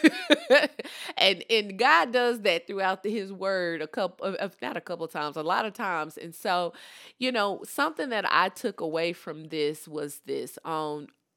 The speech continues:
a personal level. You know, this is a wilderness for us. You know what I'm saying? Like, we are in a stage in our parenting where we're in a new phase for us. It's uncharted waters.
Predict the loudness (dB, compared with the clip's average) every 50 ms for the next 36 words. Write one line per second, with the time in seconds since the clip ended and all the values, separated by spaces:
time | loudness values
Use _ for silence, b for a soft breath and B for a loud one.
0 | -8 -8 -8 -6 0 0 0 0 0 -4 -6 -8 -6 -6 -6 -4 -6 -6 -6 -8
1 | -12 -14 -14 _ _ _ _ _ _ _ _ _ _ _ _ _ _ _ _ _
2 | _ _ -20 B B B B B B B -6 0 2 2 2 2 2 -2 -2 0
3 | 0 0 2 2 0 2 2 2 2 2 0 -2 -4 -4 -6 -6 -8 -12 -14 -14
4 | -10 -8 -8 -8 -8 -12 -14 -16 -18 -20 _ _ _ -10 -8 -4 -2 -2 -2 -2
5 | -4 -6 -8 -8 -6 -6 -4 -4 -4 -4 -4 -4 -4 -4 -4 -6 -10 -14 -14 -12
6 | -10 -8 -6 -6 -6 -6 -4 -2 -2 0 0 0 0 -2 -4 -8 B B B B
7 | B B B -6 -6 -4 -4 -6 -8 -4 0 0 2 2 0 -2 -4 -4 -4 -4
8 | -4 -4 -6 -6 -6 -4 -4 -6 -8 -8 -10 -10 -10 -10 -10 -10 -8 -10 -8 -6
9 | -4 -2 -2 -2 -2 -2 -4 -4 -2 -2 -4 -4 -6 -8 -12 -6 0 0 2 2
10 | 0 -2 -6 -10 -12 -10 -10 -10 -10 -10 -12 -10 -10 -12 -12 -16 -18 -20 B B
11 | B B B B B -8 -4 -4 -4 -4 -6 -10 -16 -8 -4 -2 -2 -2 -4 0
12 | 2 2 2 2 0 -2 -4 -2 -2 -2 0 -2 -4 -6 -8 -10 -16 -20